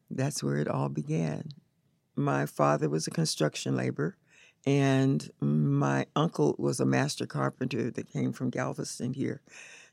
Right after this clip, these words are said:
to work on special projects. And when they got the house,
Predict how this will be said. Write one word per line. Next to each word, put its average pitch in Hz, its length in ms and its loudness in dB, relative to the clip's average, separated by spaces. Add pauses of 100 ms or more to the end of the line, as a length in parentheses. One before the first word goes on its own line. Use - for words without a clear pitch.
to 143 120 -2
work 139 260 2
on 127 300 2
special - 400 0
projects. 139 800 -2
And 135 420 0 (360)
when 139 160 4
they 135 120 4
got 151 340 0
the 175 120 2
house, 127 640 -2